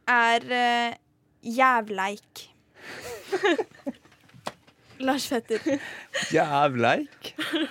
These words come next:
Speaker 1: Ja.
Speaker 2: Altså med æ?
Speaker 1: Ja.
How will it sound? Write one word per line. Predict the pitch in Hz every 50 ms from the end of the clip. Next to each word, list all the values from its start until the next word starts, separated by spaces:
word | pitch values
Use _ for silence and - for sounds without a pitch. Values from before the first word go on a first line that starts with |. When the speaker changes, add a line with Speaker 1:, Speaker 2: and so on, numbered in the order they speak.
| 311 349 - - _ _ _ -
Speaker 1:
Ja. | 220 226 - - _ _ _ - - - - _ _ _ _ -
Speaker 2:
Altså | - 120 113
med | 113 110 - -
æ? | 113 107 123 175 277 262 - _ _ _
Speaker 1:
Ja. | 262 254